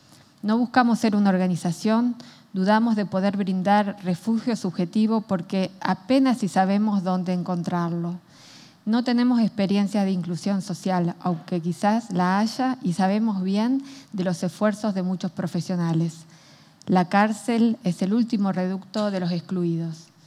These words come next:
Carecemos de moral para pretender juzgar a nadie, no ofrecemos redención a través del arte.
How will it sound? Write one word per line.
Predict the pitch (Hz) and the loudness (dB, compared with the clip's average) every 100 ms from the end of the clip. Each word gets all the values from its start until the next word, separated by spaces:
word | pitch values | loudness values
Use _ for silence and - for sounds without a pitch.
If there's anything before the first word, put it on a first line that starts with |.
| _ _ _ _ - | _ _ _ _ -2
Carecemos | 180 180 196 220 202 | 0 0 2 2 2
de | 196 | 0
moral | 180 180 202 247 302 - - - _ - | 0 2 2 2 0 -6 -20 -20 _ 0
para | 190 180 | 2 2
pretender | 185 180 185 208 214 | 0 0 0 2 2
juzgar | 220 175 170 196 | 0 -2 2 2
a | 196 | 4
nadie, | 196 214 220 233 240 - | 2 2 2 2 0 -2
no | - 202 | -4 -4
ofrecemos | 220 202 185 202 202 190 | -4 -4 -4 -2 0 0
redención | 180 180 170 - 190 214 220 | 0 -2 -4 -4 -4 -4 -4
a | 190 | -6
través | 170 180 180 170 | -4 -4 -2 -2
del | 170 | 0
arte. | 175 170 - 170 | -2 -4 -8 -10